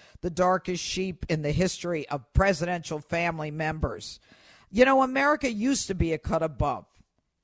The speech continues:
Our politicians could make mistakes, but we could at least take for granted that they would be impressive men and women,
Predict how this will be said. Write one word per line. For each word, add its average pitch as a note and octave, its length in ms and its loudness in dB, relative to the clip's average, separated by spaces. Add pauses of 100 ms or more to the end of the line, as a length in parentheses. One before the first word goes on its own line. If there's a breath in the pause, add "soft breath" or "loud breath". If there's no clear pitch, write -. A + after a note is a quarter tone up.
(120)
Our - 100 -18
politicians G3 840 0
could F#3 240 -2
make E3+ 320 -2
mistakes, - 800 -12 (500 soft breath)
but F#3 180 2
we A#3+ 160 0
could A#3+ 220 4
at - 160 -4
least C4+ 560 0
take - 320 8 (140)
for A#3+ 100 -8
granted F3 800 -6 (440 soft breath)
that - 260 -2
they A3+ 560 4 (160)
would F#3 560 0
be G#3+ 400 0
impressive G3+ 840 4
men D#3 300 -8
and D3+ 220 -8
women, C3+ 420 -6